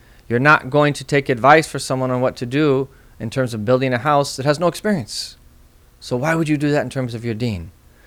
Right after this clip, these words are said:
That the golden statement of <clears throat> Ibn Sirin, radiallahu anhu,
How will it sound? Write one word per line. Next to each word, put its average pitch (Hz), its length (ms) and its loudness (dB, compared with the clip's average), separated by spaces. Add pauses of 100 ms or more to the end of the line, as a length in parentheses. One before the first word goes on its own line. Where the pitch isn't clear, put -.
(340)
That 95 180 -6
the 107 140 -4
golden 147 580 4
statement 104 500 -6
of 101 380 -6
<clears throat> - 220 -14
Ibn 120 560 2
Sirin, 123 440 0 (1080)
radiallahu 120 540 2
anhu, 120 300 0